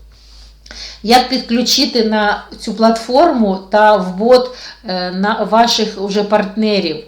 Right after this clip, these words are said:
Тут ви можете ось тут побачити. Тут є і для України, і, м, для вже інших країн. Тут уже Молдова добавилась, всі інші країни також будуть добавлятися.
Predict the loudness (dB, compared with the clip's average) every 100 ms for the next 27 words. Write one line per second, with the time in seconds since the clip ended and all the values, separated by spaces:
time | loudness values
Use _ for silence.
0 | _ -14 -10 -6 -2 -2 -4 -8 -8 -8
1 | -12 -8 -8 0 0 0 -4 -10 -14 -16
2 | -20 -14 -12 -8 -4 -6 -4 -6 -6 -6
3 | 0 0 0 0 -2 0 -2 -2 -2 -6
4 | -8 -4 -2 -2 -6 -18 -20 _ -14 -12
5 | -10 -12 -14 -16 -18 -20 _ _ _ _
6 | _ -8 0 4 4 2 -2 -2 -4 -6
7 | -6 -6 -4 -2 0 0 -4 -10 -10 -8
8 | -6 -6 -4 -4 -2 -2 -2 -2 0 0
9 | 0 -2 -6 -8 -6 -6 -4 -4 -4 -4
10 | -8 -4 -4 -4 -6 -6 -6 -6 -4 -4
11 | -4 -10 -14